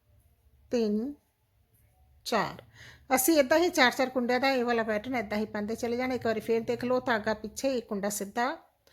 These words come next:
ਧਾਗਾ ਆਪਣੇ ਵੱਲ, ਇਹ ਵਾਲੇ ਕੁੰਡੇ ਨੂੰ ਲਿਆ, ਪਹਿਲਾਂ ਬੁਣ ਲਿਆ ਪੁੱਠੇ ਨੂੰ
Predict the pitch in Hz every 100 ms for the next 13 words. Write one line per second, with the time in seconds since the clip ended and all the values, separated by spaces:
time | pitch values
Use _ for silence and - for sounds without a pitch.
0 | - - _ _ 247 233 240 - 254 254
1 | 277 285 320 240 226 233 226 214 226 226
2 | 226 233 220 214 247 262 247 262 262 262
3 | 269 285 339